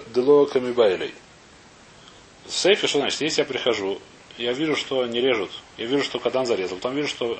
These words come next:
сын его не режет. Что я думаю? Я думаю, что потому что он хорошо зарезал, а то потому что, наверное, ему не нужен масар, почему не режут?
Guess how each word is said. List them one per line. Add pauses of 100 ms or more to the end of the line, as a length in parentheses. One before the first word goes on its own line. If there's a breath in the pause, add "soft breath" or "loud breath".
сын
его
не
режет. (560)
Что
я
думаю?
Я
думаю,
что
потому
что
он
хорошо
зарезал,
а
то
потому
что,
наверное,
ему
не
нужен
масар,
почему
не
режут?